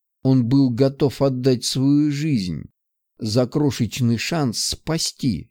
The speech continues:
дерзкую чародейку. «Ритуал разделения ноши». Наконец сдалась Алисия, шепча: «Требуй провести ритуал разделения ноши.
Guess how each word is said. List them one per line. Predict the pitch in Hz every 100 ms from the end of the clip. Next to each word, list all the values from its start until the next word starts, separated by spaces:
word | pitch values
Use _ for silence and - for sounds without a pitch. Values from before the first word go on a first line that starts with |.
| _
дерзкую | 113 113 110 92 - 101
чародейку. | 92 107 117 110 104 80 - - _ _ _ _ _ _ _ _ _
«Ритуал | 104 120 - 147 131
разделения | 120 110 127 131 131 131 147
ноши». | 160 123 - - _ _ _ _ _ _ -
Наконец | 131 139 143 156 143
сдалась | 110 107 131 156 185 -
Алисия, | 135 131 165 - 139
шепча: | 127 - 143 - 87 - _ _ _ _ _ _
«Требуй | - 156 170 127
провести | 113 120 120 - - 147
ритуал | 120 135 151 165
разделения | 127 104 104 127 147 139 147
ноши. | 160 165 131 -